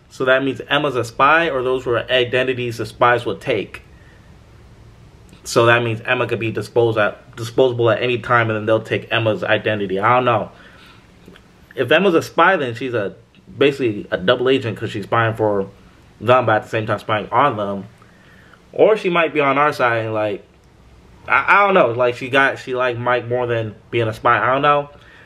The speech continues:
So that's interesting. We're gonna have to find out more about that. I saw the crows at the end with the bomb came in.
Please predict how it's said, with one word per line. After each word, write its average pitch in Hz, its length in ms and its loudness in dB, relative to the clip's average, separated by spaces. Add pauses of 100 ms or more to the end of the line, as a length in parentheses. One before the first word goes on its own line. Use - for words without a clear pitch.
(120)
So 123 120 2
that's 123 160 4
interesting. 131 520 0
We're 113 80 -6
gonna 123 140 2
have 120 80 0
to 117 60 -4
find 123 180 0
out 117 100 0
more 120 120 2
about 113 260 -2
that. 127 400 2 (1900)
I 131 80 4
saw 156 140 4
the 131 120 2
crows 147 320 2
at 143 80 -6
the 127 120 -8
end 143 220 -2
with 131 100 -4
the 127 80 -2
bomb 135 400 0
came 120 300 -6
in. 107 300 -8